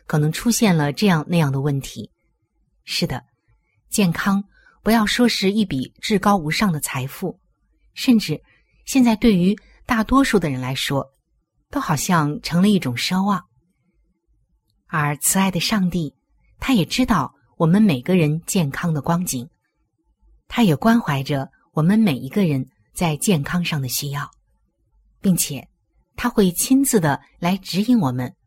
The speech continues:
如何踏上健康之旅。那么在今天的节目中，首先为您带来的就是健康无价宝的时间。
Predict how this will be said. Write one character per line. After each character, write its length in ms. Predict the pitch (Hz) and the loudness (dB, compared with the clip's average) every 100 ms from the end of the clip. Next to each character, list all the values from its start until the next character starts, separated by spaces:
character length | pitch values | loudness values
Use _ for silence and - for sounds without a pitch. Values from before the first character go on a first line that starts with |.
| _ _ | _ _
如 200 | 190 247 | 2 2
何 160 | 247 220 | 2 -4
踏 260 | - 214 | -4 -6
上 320 | 165 147 127 - | -2 -2 -4 -6
健 220 | - 202 | -4 -2
康 220 | 143 - 151 | -2 -4 -4
之 160 | 156 | -4
旅。 200 | 139 127 - _ _ _ _ _ _ _ _ _ _ _ _ _ | -4 -6 -10 _ _ _ _ _ _ _ _ _ _ _ _ _
那 80 | 208 | 0
么 100 | 180 | 0
在 240 | 170 190 | 2 -2
今 220 | 165 240 240 | 0 2 4
天 160 | 247 | 4
的 80 | 214 | 4
节 160 | - 151 | 2 -2
目 120 | 156 | -2
中， 280 | 147 160 - _ _ _ - | -2 -2 -4 _ _ _ -12
首 200 | - 143 | -6 -2
先 320 | - 226 226 | 2 2 2
为 120 | 196 | 2
您 160 | 165 160 | 0 0
带 160 | 180 | 0
来 160 | 147 135 | -2 -2
的 180 | 139 123 _ _ _ - | -4 -6 _ _ _ -8
就 160 | 202 | -4
是 300 | 170 170 151 | -2 0 -2
健 320 | 143 233 208 | -2 0 0
康 340 | 170 - 202 202 | 0 -2 -2 -2
无 160 | - 165 | -2 -2
价 260 | 180 208 | 0 -2
宝 160 | 170 120 | -2 -6
的 100 | 127 | -6
时 160 | 123 131 | -8 -6
间。 260 | 143 147 | -6 -8